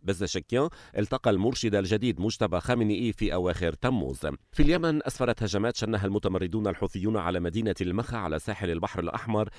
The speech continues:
عن مقتل أحد عشر شخصاً على الأقل.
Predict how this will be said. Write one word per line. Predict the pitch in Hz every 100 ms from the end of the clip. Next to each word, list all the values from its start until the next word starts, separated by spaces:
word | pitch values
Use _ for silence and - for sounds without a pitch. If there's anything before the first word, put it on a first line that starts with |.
| - 95
عن | 98
مقتل | 123 - 113 104
أحد | 117 110
عشر | 98 107 104 95
شخصاً | - - 92
على | 80 85
الأقل. | 78 - 120 90